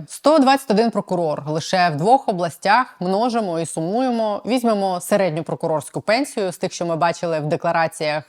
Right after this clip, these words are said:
е, цього тижня, як півмільйона гривень на рік.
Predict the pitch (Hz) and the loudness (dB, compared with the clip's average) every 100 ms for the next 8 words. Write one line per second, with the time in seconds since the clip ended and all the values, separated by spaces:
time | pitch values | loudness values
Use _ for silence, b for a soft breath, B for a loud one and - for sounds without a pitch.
0 | 160 151 147 151 143 180 151 185 254 262 | -6 -4 -2 -4 -4 -6 -4 -4 -4 -2
1 | 233 170 156 - 240 220 165 175 170 156 | -2 -2 -4 -4 -4 -2 -2 -4 -4 -4
2 | 180 175 165 - 170 147 - | -4 -4 -6 -6 -4 -4 -8